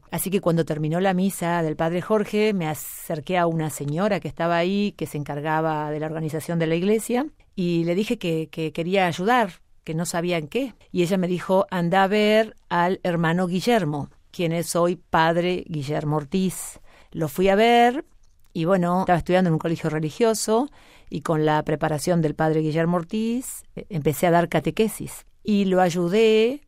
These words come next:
en un lugarcito que no había nada, que, ah, luego se fundara como la Iglesia de los Santos Mártires, pero cuando empezamos a dar catequesis a los niños de un barrio muy humilde,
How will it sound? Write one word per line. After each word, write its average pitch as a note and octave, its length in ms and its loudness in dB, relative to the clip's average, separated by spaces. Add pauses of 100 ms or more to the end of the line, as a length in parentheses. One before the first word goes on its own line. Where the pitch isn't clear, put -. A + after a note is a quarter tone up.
(540)
en F3+ 540 -2
un G3 140 0
lugarcito A3 560 2
que F#3 120 -2
no G3+ 120 2
había A3+ 240 4
nada, F3 520 2
que, D#3 320 -2
ah, D#3 560 -2
luego F3 400 0
se - 120 -6
fundara E3+ 440 0
como D#3+ 260 0
la D#3+ 100 0
Iglesia E3+ 400 0
de E3 80 2
los D#3 140 -4
Santos E3 540 -6
Mártires, F3 760 -6 (100)
pero E3 220 0
cuando E3+ 220 0
empezamos F#3 440 0
a F3+ 40 2
dar F3+ 160 0
catequesis E3+ 640 -2
a D3 80 -4
los D#3 140 -2
niños E3+ 340 0
de D#3 140 2
un D#3+ 120 0
barrio E3 280 0
muy E3+ 180 2
humilde, G3 540 2